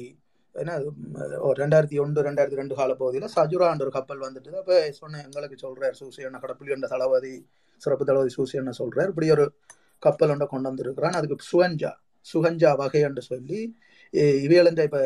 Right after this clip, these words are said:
ம், சைனா கொடுக்குற கப்பல்கள் எல்லாம் சங்காய் வகை, சங்காயில தயாரிக்கிறபடியா சங்காய் வகை என்று சொல்லி சொல்றார்கள். அது மாதிரி இந்தியாவின் இதுல சுகஞ்சா வகை போட், போட் ஜாட்னு நினைக்கிறேன். அந்த சுகஞ்சா,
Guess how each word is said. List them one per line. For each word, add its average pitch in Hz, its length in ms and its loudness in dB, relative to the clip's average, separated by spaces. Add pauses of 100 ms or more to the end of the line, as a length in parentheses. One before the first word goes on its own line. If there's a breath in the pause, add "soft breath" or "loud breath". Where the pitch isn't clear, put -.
(100)
ம், 131 160 -12 (140)
சைனா 170 360 0
கொடுக்குற 160 360 -4
கப்பல்கள் 156 360 -2
எல்லாம் 170 220 -6
சங்காய் 165 400 0
வகை, 147 220 -2
சங்காயில 156 460 -2
தயாரிக்கிறபடியா 143 520 -6
சங்காய் 160 420 -4
வகை 139 200 -8
என்று 135 180 -20
சொல்லி 131 240 -14
சொல்றார்கள். 123 540 -10 (540)
அது 156 120 2
மாதிரி 170 180 0
இந்தியாவின் 170 560 0 (720)
இதுல 151 200 0
சுகஞ்சா 185 540 0 (240)
வகை 156 240 0
போட், 147 300 -2 (480)
போட் 143 220 0
ஜாட்னு 135 320 -4
நினைக்கிறேன். 131 380 -8
அந்த 165 280 -4
சுகஞ்சா, 160 460 0